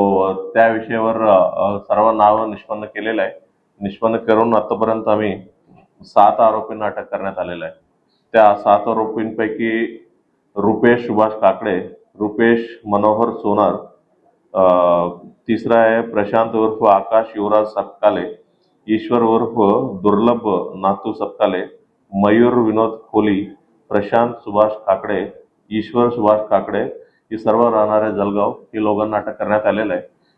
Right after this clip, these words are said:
आणखी जे मेन, अ, लोक आहे, निलेश सपकाले आणि अमोल, अ, छगन खोली, हे दोन लोक फरार आहे. हे दोन लोकांना आम्ही अटक करायचा आमचा टीम, अ,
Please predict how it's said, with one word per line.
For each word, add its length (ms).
आणखी 320
जे 180
मेन, 400
अ, 160
लोक 260
आहे, 200
निलेश 380
सपकाले 460
आणि 280
अमोल, 340
अ, 380
छगन 260
खोली, 460
हे 100
दोन 340
लोक 280
फरार 200
आहे. 280
हे 140
दोन 360
लोकांना 400
आम्ही 180
अटक 260
करायचा 420
आमचा 240
टीम, 400
अ, 240